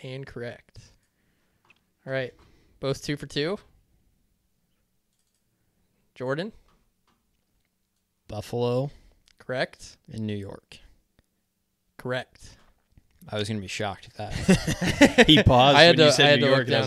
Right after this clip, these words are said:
Speaker 3: I was
Speaker 1: down.
Speaker 3: like,
Speaker 2: I was like,
Speaker 1: <laughs>
Speaker 2: "You're telling me Buffalo's not in New York?"
Speaker 1: <laughs> That's on me.
Speaker 3: I would
Speaker 1: I,
Speaker 3: not have gotten that if,
Speaker 1: I
Speaker 3: if he said, "No, it's not New York."
Speaker 1: <laughs> All right, Jordan's four for four. Chris? Oh.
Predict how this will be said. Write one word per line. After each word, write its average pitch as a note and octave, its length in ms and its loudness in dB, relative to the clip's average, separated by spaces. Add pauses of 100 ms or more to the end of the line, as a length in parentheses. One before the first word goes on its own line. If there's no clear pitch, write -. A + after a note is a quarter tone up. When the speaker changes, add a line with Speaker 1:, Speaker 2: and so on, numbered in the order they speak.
Speaker 3:
I C#3+ 120 4
was D3+ 160 2
Speaker 1:
down. A#2 220 0
Speaker 3:
like, - 100 -6
Speaker 2:
I - 300 2
was A3 80 6 (100)
like, - 160 -4
Speaker 1:
<laughs> - 60 -20
Speaker 2:
"You're B2 100 -6
telling A#2+ 220 -2
me A2 80 -6
Buffalo's G#2 420 -8
not G#2+ 260 -8
in A2 120 -6
New A#3 80 4
York?" A3 1300 -4
Speaker 1:
<laughs> - 20 -20
That's C#3 200 -6
on B2 140 -4
me. A#2+ 120 -12
Speaker 3:
I A#2+ 180 6
would A#2+ 160 4
Speaker 1:
I, C#3+ 80 4
Speaker 3:
not C3+ 160 2
have G#2 100 -12
gotten G#2 280 -2
that G#2 180 -10
if, C3+ 60 -4
Speaker 1:
I C#3 40 -2 (280)
Speaker 3:
if A2+ 100 -12
he A#2 100 -8
said, G#2 240 -10
"No, G2+ 240 -6
it's - 160 -8
not F#2+ 200 -12
New F#2 80 -16
York." G2+ 320 -16 (240)
Speaker 1:
<laughs> - 180 -10
All A#3 60 0 (1000)
right, C#3+ 240 2
Jordan's D3 280 -4
four D3 160 -2
for C#3+ 120 -14
four. B2+ 340 -2 (140)
Chris? - 480 -2 (1800)
Oh. E3 540 2